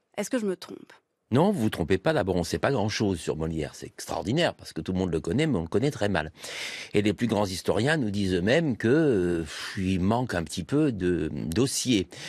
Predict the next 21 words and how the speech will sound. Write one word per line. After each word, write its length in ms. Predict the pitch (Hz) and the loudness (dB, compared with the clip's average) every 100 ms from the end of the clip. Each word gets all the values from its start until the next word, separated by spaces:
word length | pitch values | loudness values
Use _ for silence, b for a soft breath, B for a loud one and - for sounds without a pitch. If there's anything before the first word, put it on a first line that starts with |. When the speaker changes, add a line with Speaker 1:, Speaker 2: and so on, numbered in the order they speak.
| B B | B B
Speaker 2:
pour 180 | 87 80 | -4 -2
établir 400 | 85 82 104 92 | -2 0 0 0
une 80 | |
vérité 340 | 85 90 90 98 | -2 -2 -2 -4
historique. 540 | 78 - - - - - - | -6 -6 -6 -8 -14 -18 -4
Alors, 340 | 110 120 113 101 | 2 4 4 2
euh, 400 | 95 92 90 80 - | 2 4 2 -2 -6
ça 140 | - | -2
nous 100 | 95 | 0
permet 300 | 85 82 101 | 0 0 0
de 80 | 87 | 0
rêver 400 | 92 101 170 156 | 0 2 0 0
et 20 | |
de 60 | - | -4
faire 160 | - | -8
un 240 | 85 87 139 | -4 -4 -2
Molière 340 | 80 92 107 | -2 0 0
imaginaire 680 | 90 85 80 82 92 135 135 | 0 -4 -2 -2 -2 -2 -4
et 40 | |
d'essayer 260 | 78 78 | -6 -4
de, 60 | 95 | -4